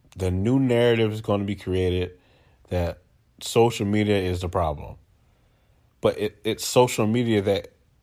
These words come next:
these people will, will come to, to have the conversation. That is when it gets very dangerous. If social media is a problem, then how come I found out about you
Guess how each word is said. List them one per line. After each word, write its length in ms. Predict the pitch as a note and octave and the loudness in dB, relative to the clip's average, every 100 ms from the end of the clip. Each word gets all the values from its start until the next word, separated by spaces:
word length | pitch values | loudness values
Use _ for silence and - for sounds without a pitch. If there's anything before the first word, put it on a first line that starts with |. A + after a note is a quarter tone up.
| _ | _
these 180 | G2 A2 | -6 -6
people 320 | A2 A2 G#2+ | -4 -4 -2
will, 300 | G2 F#2 F#2 | 0 0 -2
will 200 | F#2 F2+ | -4 -4
come 320 | F2 - C#3 C3+ | -4 -2 -2 -2
to, 380 | - F2 E2+ F2+ _ _ | -4 -4 -6 -10 _ _
to 100 | - | -6
have 280 | G2+ A2+ G2+ | 0 2 2
the 60 | F#2 | 0
conversation. 640 | F#2 E2 E2 D2 - - - _ _ _ _ _ _ _ _ _ _ | -4 -4 -6 -10 -14 -20 -20 _ _ _ _ _ _ _ _ _ _
That 240 | A#2+ C3 D#3 | 6 8 8
is 160 | C3+ | 4
when 200 | A2+ A2 | 4 2
it 80 | G#2+ | 2
gets 160 | F#2+ F#2 | -2 -2
very 300 | F#2 F#2+ F#2 | 0 0 0
dangerous. 600 | G2+ G#2 E2 D2 - - _ _ _ _ _ _ _ _ _ - | -2 -2 -4 -10 -14 -20 _ _ _ _ _ _ _ _ _ -2
If 160 | G2+ | -2
social 360 | - C3+ F3 D#3 | 4 4 4 2
media 260 | D3+ C#3 | 2 2
is 100 | B2 | 0
a 60 | A2 | -2
problem, 540 | - A#2 A2 F2 D#2+ - _ _ _ _ _ _ _ | 2 4 4 2 -8 -14 _ _ _ _ _ _ _
then 100 | G#2 | -6
how 220 | G#2 A#2 | 0 0
come 180 | C#3+ C3+ | 0 2
I 80 | A#2+ | 0
found 340 | - A#2 A2+ | 2 2 4
out 200 | A2 G#2+ | 4 4
about 340 | G#2+ F#2 F#2 E2+ | 4 2 0 0
you 480 | F#2 A2+ G#2+ F#2 | -6 -4 -4 -6